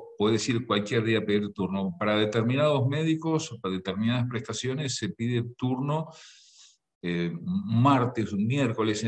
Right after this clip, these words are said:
Así que tenés que ir a osep, eh, reiteradas veces. Y, y en definitiva, aparte de, de que no tenemos medicamentos, aparte de que no tenemos, este, el, mm, las, las prestaciones, aparte de que tenemos que pagar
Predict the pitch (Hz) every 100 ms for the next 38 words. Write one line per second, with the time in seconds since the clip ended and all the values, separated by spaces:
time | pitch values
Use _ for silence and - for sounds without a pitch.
0 | 107 110 175 143 135 - - _ _ -
1 | 147 156 143 143 135 117 - 165 165 _
2 | - 110 - 107 90 110 131 151 156 151
3 | 175 160 147 190 175 175 180 170 170 175
4 | 180 180 190 135 104 - - _ _ -
5 | - 175 180 151 120 120 - 104 104 113
6 | 127 127 120 110 92 90 95 95 107 120
7 | 104 85 101 95 165 175 151 120 110 110
8 | 110 107 107 104 95 - 90 90 - 92
9 | 87 80 _ _ _ _ _ _ _ -
10 | 87 85 82 80 78 76 - - - _
11 | _ - - - - 95 92 107 101 98
12 | - 101 - 101 - 139 117 104 101 151
13 | 165 180 135 120 123 143 139 131 120 110
14 | 120 147